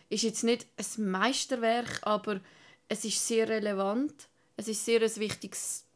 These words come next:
sehr ein wichtiges Thema. Und darum würde ich ihn auch allen ans Herz legen,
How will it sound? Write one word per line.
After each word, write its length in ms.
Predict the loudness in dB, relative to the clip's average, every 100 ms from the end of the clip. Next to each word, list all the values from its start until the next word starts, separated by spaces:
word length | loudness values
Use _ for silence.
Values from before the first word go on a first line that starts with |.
| _
sehr 280 | -4 2 4
ein 100 | 2
wichtiges 460 | -4 -6 -8 -8 0
Thema. 440 | 0 2 0 -2 -8 -20 -20 -12
Und 460 | -2 0 0 -2 -4 _ 2
darum 220 | 2 4
würde 180 | 0 0
ich 100 | -4
ihn 120 | 0
auch 240 | 0 2
allen 280 | 2 2 0
ans 260 | -2 -2 -2
Herz 300 | -4 -4 -4
legen, 280 | -4 -6